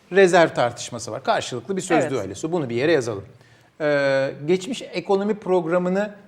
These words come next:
Speaker 1: e, ön plana çıkartan, o dönemin yapılanlarını, e, onaylayan haber akışının geldiğini görüyoruz.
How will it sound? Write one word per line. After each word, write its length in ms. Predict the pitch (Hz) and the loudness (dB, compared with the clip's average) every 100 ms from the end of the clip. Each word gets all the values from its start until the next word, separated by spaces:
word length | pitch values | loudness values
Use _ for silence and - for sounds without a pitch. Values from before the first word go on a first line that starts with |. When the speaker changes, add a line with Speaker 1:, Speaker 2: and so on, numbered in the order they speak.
| _ | _
Speaker 1:
e, 60 | - - - _ _ | -14 -14 -16 _ _
ön 200 | 196 202 | 2 2
plana 340 | 196 180 170 170 | 0 0 2 0
çıkartan, 680 | - 165 147 143 160 214 - - _ | 0 4 4 6 2 2 -10 -20 _
o 180 | 190 185 | 2 4
dönemin 520 | 185 175 185 185 185 _ 147 | 2 2 -2 -6 -12 _ -2
yapılanlarını, 960 | 156 160 165 170 165 165 156 175 196 196 - _ - | -2 0 0 2 2 0 0 0 -4 -6 -20 _ -4
e, 380 | 131 131 127 - - - _ - - | -2 0 0 -2 -10 -20 _ -18 -4
onaylayan 760 | 156 160 160 156 151 143 190 - - _ _ _ | 0 2 4 4 4 4 2 -6 -20 _ _ _
haber 320 | - 160 175 | -4 6 8
akışının 380 | 160 - 143 127 | 6 0 -6 -2
geldiğini 400 | 113 107 107 107 | 0 0 -6 -8
görüyoruz. 380 | 104 110 151 | -6 -6 -8